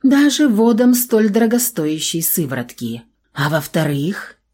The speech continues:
Эльтонийка ненавязчиво сообщила, что помещение прослушивается, а, возможно, даже и просматривается скрытыми камерами.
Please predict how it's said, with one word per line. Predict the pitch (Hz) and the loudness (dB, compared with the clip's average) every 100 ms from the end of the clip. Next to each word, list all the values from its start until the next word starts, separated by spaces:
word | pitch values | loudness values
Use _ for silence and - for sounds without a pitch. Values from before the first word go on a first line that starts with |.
| _ | _
Эльтонийка | 247 247 247 220 214 233 262 | 0 2 4 4 4 4 4
ненавязчиво | 254 220 196 214 - 190 | 4 6 4 2 0 0
сообщила, | 196 190 180 - 269 262 | 0 0 0 -2 -2 -2
что | 254 247 | -2 -4
помещение | 247 220 214 277 240 233 | 2 2 2 2 2 2
прослушивается, | 233 226 - 269 - 135 123 123 - 123 113 - _ - | 0 -4 -4 -4 -4 -6 -6 -6 -6 -6 -8 -12 _ -10
а, | 302 | -4
возможно, | 294 233 240 240 247 | 0 2 2 4 2
даже | 220 190 190 208 | 2 0 0 -2
и | - 214 | -2 -4
просматривается | 254 247 190 170 156 147 135 135 131 - 135 | -4 -4 -4 -4 -6 -8 -8 -8 -8 -8 -6
скрытыми | - - 135 135 131 | -8 -8 -10 -8 -8
камерами. | 127 127 117 113 110 107 98 | -6 -6 -6 -6 -8 -10 -12